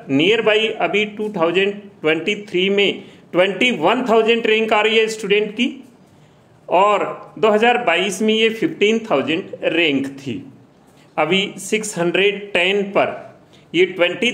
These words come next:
थ्री थाउजेंड रैंक आ रही है, पहले ये सेवनटीन थाउजेंड थी। सिक्स हंड्रेड सेवन पर ट्वेंटी फ़ाइव थाउजेंड रैंक आ रही है, ट्वेंटी टू में एटीन थाउजेंड थी। सिक्स ज़ीरो टू पर ट्वेंटी एट थाउजेंड आ रही है,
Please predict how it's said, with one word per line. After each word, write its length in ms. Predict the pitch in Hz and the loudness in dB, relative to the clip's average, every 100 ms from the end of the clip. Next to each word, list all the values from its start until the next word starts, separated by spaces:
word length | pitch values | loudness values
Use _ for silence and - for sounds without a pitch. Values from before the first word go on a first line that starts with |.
| - | -2
थ्री 180 | 220 240 | -2 0
थाउजेंड 480 | 202 202 202 220 220 | 2 4 4 2 2
रैंक 320 | 175 208 220 | 2 0 2
आ 80 | 196 | 2
रही 200 | 208 196 | 2 4
है, 140 | 190 156 - - - _ | 2 0 -8 -20 -20 _
पहले 300 | 175 190 240 | 2 2 2
ये 200 | 247 240 233 | 4 2 2
सेवनटीन 600 | 233 202 170 180 180 185 | 2 2 0 0 -2 0
थाउजेंड 440 | 160 123 120 113 | 0 0 -2 -4
थी। 180 | - 107 98 - - - _ _ - | -8 -10 -10 -18 -20 -20 _ _ -14
सिक्स 380 | - 208 208 170 | -2 -2 -2 -4
हंड्रेड 440 | 180 190 208 202 | 0 2 2 0
सेवन 400 | - 156 160 190 | -2 0 2 0
पर 180 | 202 196 | 0 -2
ट्वेंटी 380 | - 156 147 214 | -2 -2 0 -2
फ़ाइव 320 | - 214 214 226 | 0 0 0 2
थाउजेंड 340 | 202 214 214 | 2 2 2
रैंक 240 | 202 220 214 | 2 2 2
आ 80 | |
रही 180 | 208 214 | 2 2
है, 80 | 233 - - - - - - - _ _ | 0 -2 -14 -20 -20 -20 -20 -20 _ _
ट्वेंटी 360 | 190 214 - 247 | 2 2 0 0
टू 240 | 247 240 247 | 0 0 4
में 160 | 247 | 4
एटीन 680 | 254 247 196 185 185 220 233 | 4 2 2 0 2 0 0
थाउजेंड 360 | 160 135 123 127 | 0 2 0 -2
थी। 240 | - 117 120 - | -6 -10 -10 -14
सिक्स 400 | - 220 - 202 | -6 -6 -4 -6
ज़ीरो 300 | 160 190 202 | 0 4 4
टू 200 | 208 196 | 4 2
पर 180 | 214 202 | 2 0
ट्वेंटी 340 | 170 151 156 | 0 0 2
एट 260 | 220 220 208 | 2 2 0
थाउजेंड 380 | 202 196 208 214 | 2 2 2 2
आ 80 | |
रही 160 | 202 214 | 2 2
है, 220 | 208 - | 0 -2